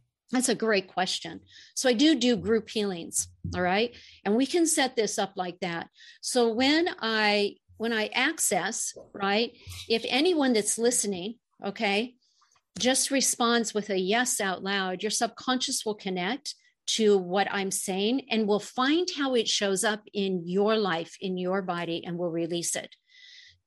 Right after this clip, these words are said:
Consciously, you might go, "Yeah, I don't really have that issue." But you know what? If you can remain unattached to being just like what you experience,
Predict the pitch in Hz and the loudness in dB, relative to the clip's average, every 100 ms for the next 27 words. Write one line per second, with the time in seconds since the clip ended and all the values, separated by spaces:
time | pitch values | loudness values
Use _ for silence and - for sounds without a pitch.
0 | _ - - 330 359 269 254 220 214 202 | _ -6 0 2 2 2 2 2 0 0
1 | 226 233 233 370 359 311 254 214 220 208 | -2 -2 0 0 2 0 0 2 0 0
2 | 220 185 185 185 202 - 233 311 - _ | -2 -2 -2 -2 -4 0 0 0 -6 _
3 | _ _ _ 254 277 294 285 277 285 - | _ _ _ -4 0 2 2 0 -2 -4
4 | - 320 285 240 220 - 220 214 - 240 | -4 0 2 2 0 0 -4 -4 -4 -2
5 | 214 - 208 196 196 208 190 131 160 220 | -2 -2 -4 -2 0 0 0 -2 0 0
6 | - 233 185 190 175 185 175 170 - 175 | 0 -2 -4 -4 -4 -2 -4 -2 -4 -4
7 | 175 180 170 | -4 -4 -4